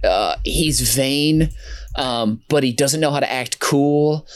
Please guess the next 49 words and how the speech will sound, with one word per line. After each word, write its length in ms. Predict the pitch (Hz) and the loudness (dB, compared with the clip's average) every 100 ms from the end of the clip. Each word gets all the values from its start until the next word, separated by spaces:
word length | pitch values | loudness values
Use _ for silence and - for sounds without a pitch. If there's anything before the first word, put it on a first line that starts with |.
| - - - | -16 -8 0
Um, 520 | 139 131 117 113 110 143 | 0 2 0 2 0 0
and 160 | 147 | 0
it's, 200 | 147 156 | 0 0
it's 320 | 143 151 170 | 2 2 2
always 300 | 160 180 185 | 2 2 2
weird 220 | 139 160 160 | 4 2 2
to 80 | 165 | 2
me, 160 | 131 | 2
'cause 120 | 123 | 2
I 20 | 170 | 2
remember 200 | 196 180 | 4 2
asking, 340 | 160 160 156 | 2 0 0
actually, 280 | 143 - 123 | 0 0 -2
Brian, 400 | - 139 135 113 | 0 -2 2 4
your 200 | 123 147 | 4 4
dad, 420 | 151 127 110 - | 2 0 0 -2
to 300 | - 113 90 | 0 2 2
asking 260 | 107 139 131 | 0 0 2
your 40 | |
dad 140 | 123 156 | 2 2
about 180 | 135 113 | 0 2
this, 240 | 110 104 - - - - - | 0 0 -4 -14 -14 -16 -8
of, 180 | 139 139 | -2 0
like, 160 | 135 127 | 0 0
if 200 | 143 113 | -2 0
they 160 | 143 151 | 2 4
went 160 | 151 | 4
and 80 | 123 | 2
saw 200 | - 123 | 2 2
this 160 | 120 - | 0 0
when 80 | |
it 60 | 113 | -2
came 240 | - 120 | 0 -2
out. 80 | 131 | -2
And 80 | 117 | -2
he 80 | 110 | 0
was 120 | 110 | 2
like, 200 | 107 98 | 2 0
"Yes, 220 | 120 107 | -2 0
we 80 | 117 | 0
did." 380 | 104 123 117 101 - _ _ - - - | 2 2 2 -2 -8 _ _ -20 -6 0
It 140 | 165 | 4
was, 180 | 156 135 | 4 2
like, 180 | 131 - | 0 0
a, 100 | 131 120 | -2 0
that 160 | 127 147 | 0 2
was, 100 | 147 | 2
like, 140 | 147 - - | 0 -2 0
a 160 | 123 | 0